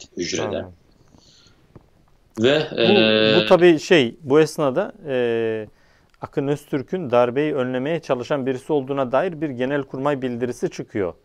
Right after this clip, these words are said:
Speaker 2: ve
Speaker 1: Ha.
Speaker 2: siteye konuyor, sonra kaldırılıyor. Bununla ilgili bir soru ve cevap var mı savunmada?
Speaker 1: Bununla ilgili aslında çok bir şey,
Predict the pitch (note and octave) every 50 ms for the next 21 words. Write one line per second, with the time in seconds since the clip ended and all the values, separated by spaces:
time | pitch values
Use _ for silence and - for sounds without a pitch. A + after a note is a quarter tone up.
0 | _ _ _ _ _ - G#2+ G#2+ G#2 G2+ C#3+ B2 - A#2 - - B2+ A#2+ - -
1 | A2+ A2+ D3+ E3+ - - C3+ C3 B2+ - C#3+ C3 B2 A#2 B2+ A#2 A2+ G#2+ G2+ C3
2 | D#3+ F3 E3+ D#3 C#3 A#2 A#2+ A2 G#2 G#2 G#2+ G#2+ - - - - - A2 G2+ G2+
3 | G2+ G2+ - - - G#2+ F#2+ F2+ G2 F#2+ F#2+ - _ G2 F#2 F#2+ G#2+ B2 - _
4 | G#2+ F#2+ F#2 F2+ F2+ F#2+ B2+ F3+ A#3 _ _ C#3+ D#3+ F#3 G3 G3 G3 G3 F#3+ F#3+
5 | F#3+ F#3+ F#3 - F#3 F3+ F#3 F3 E3+ E3 - - F3 F3 F3 F3 E3+ E3+ - -
6 | F3 E3+ - _ - D3+ - - F3 E3+ E3+ E3 -